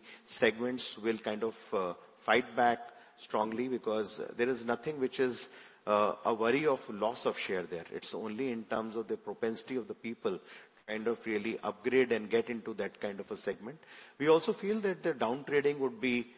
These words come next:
much lesser in the coming year in terms of what is there, which would kind of really prop up that premium, uh, segment, which, uh, there is something which we have felt in terms of a slow movement this year to that extent.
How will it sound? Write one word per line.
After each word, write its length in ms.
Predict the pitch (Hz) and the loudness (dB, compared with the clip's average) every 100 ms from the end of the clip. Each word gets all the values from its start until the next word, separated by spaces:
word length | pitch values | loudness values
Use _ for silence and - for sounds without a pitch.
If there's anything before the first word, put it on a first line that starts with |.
| - | -6
much 260 | 113 131 - | 2 2 6
lesser 320 | 113 110 131 | 6 6 4
in 160 | 113 113 | 4 2
the 100 | 107 | -2
coming 320 | 104 107 107 | 0 -2 0
year 180 | 104 101 | 2 2
in 200 | 101 98 | 0 -6
terms 300 | 98 95 98 | -6 -6 -6
of 100 | 95 | -6
what 180 | 92 101 | -6 -8
is 120 | 92 | -6
there, 220 | 98 110 | -4 -4
which 240 | 131 104 - | -4 -8 -8
would 140 | 104 | -10
kind 240 | - 101 98 | -6 -6 -4
of 180 | 104 - - - - | -6 -6 -20 -20 -2
really 280 | 120 131 147 | 4 6 4
prop 340 | - 120 110 131 | 0 2 2 2
up 180 | 113 | 2
that 240 | 120 107 - | 2 0 0
premium, 460 | 123 117 123 117 - - - | 0 2 0 0 -8 -14 -4
uh, 160 | 104 | -4
segment, 480 | 95 110 101 110 107 | 0 0 0 -2 -6
which, 240 | 104 - - | -6 -6 -6
uh, 380 | 92 98 87 87 | -4 -4 -4 -2
there 160 | 101 | 0
is 160 | 104 98 | 0 0
something 480 | 104 101 110 107 101 - - - | -4 -4 -6 -8 -8 -16 -20 -12
which 160 | 107 | -8
we 80 | 107 | -2
have 120 | 107 | -2
felt 380 | - - 117 117 | 0 2 2 2
in 140 | 110 104 | -8 -4
terms 300 | 107 101 98 | -4 -4 -6
of 120 | 98 | -6
a 40 | 107 | -6
slow 280 | - 110 | -4 -4
movement 420 | 104 101 98 95 87 | -2 -6 -8 -8 -8
this 200 | 87 - | -10 -6
year 120 | 92 | -6
to 120 | 85 90 | -8 -10
that 200 | 87 82 | -10 -10
extent. 340 | - 95 | -8 -8